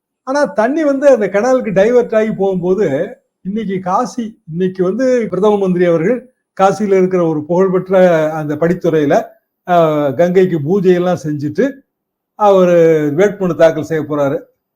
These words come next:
அவர் பூஜை செய்யும்போது பல பேர் மூக்கு பிடிச்சிட்டு நிக்கிற வீடியோக்கள் வருதுங்க. அவ்வளவு தூரம் துர்நாற்றம் அடிக்குது. என்ன காரணம் அப்படின்னா, கோடையில அங்க தண்ணி நிறைய ஓடணும். காரணம் அது ஜீவநதி.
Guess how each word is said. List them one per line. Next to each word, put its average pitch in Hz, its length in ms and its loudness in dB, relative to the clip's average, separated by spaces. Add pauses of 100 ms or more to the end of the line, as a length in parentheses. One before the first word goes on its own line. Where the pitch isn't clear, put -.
(240)
அவர் 160 240 -2
பூஜை 220 240 -4
செய்யும்போது 196 400 2
பல 175 200 4
பேர் 196 200 0
மூக்கு 196 400 -4
பிடிச்சிட்டு 170 480 -4
நிக்கிற 147 560 -4 (360)
வீடியோக்கள் 175 340 4
வருதுங்க. 135 400 -4 (960)
அவ்வளவு 185 400 4
தூரம் 190 280 0
துர்நாற்றம் 170 460 -2
அடிக்குது. 127 260 -6
என்ன 180 240 0
காரணம் 165 420 0
அப்படின்னா, 160 360 -4 (100)
கோடையில 220 260 4
அங்க 226 260 4
தண்ணி 208 320 0
நிறைய 202 340 6
ஓடணும். 156 340 2 (580)
காரணம் 240 380 4
அது 190 40 -2
ஜீவநதி. 160 480 0